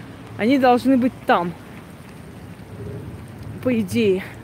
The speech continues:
Ой. Да. Вот наш район. Вот этот маленький торговый центр. Не, здесь хороший кафе, но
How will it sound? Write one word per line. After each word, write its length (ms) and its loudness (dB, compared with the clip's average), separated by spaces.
Ой. 280 4
Да. 360 4
Вот 260 0
наш 240 0
район. 500 4
Вот 140 -6
этот 160 2
маленький 380 0
торговый 380 0
центр. 240 -2
Не, 360 4
здесь 200 2
хороший 480 2
кафе, 380 0
но 180 0